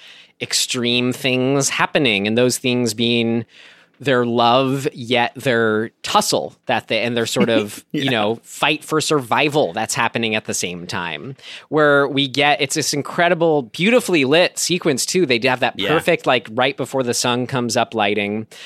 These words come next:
Speaker 1: The mom they bring there in the back of the seat, the invalid mother,
Speaker 2: <laughs>
Speaker 1: just for some reason, I don't, it's great. I don't know why, but it's just great. They have her there to watch, basically.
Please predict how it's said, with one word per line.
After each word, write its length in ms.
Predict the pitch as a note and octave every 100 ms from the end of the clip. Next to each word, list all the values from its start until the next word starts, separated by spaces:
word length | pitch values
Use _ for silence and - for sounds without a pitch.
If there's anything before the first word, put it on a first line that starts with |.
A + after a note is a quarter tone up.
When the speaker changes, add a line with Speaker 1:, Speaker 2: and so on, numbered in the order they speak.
| - - -
Speaker 1:
The 100 | -
mom 400 | D3 D3 D#3+ F3
they 160 | E3+ D3
bring 340 | C3 C3+ C3+
there 320 | C3+ B2+ B2 B2
in 120 | B2
the 60 |
back 300 | A2+ A#2+ A#2+
of 80 | B2+
the 60 | G#2+
seat, 300 | - A#2 A#2
the 120 | A#2
invalid 560 | B2+ C#3 C3+ C3 A#2 B2+
mother, 500 | B2+ B2+ A#2+ G#2+ G#2 -
Speaker 2:
<laughs> 140 | _
Speaker 1:
just 180 | - D3
for 160 | - D3+
some 340 | - D#3 D#3
reason, 360 | C#3 C#3 B2+ A#2
I 100 | A#2
don't, 240 | C3 C3+
it's 160 | B2+ -
great. 420 | - C3+ C3 A2
I 100 | A#2+
don't 140 | B2 B2+
know 120 | A#2
why, 320 | A2+ A2+ G2+
but 100 | G#2+
it's 140 | G#2+
just 160 | C3 B2
great. 320 | G#2+ A2+ A2+
They 140 | G#2 G#2
have 200 | A2+ A2+
her 120 | A#2+
there 220 | G#2+ G#2
to 120 | G#2
watch, 400 | G2+ G#2 A2+ -
basically. 560 | - G2 G#2 F#2+ F#2+ G2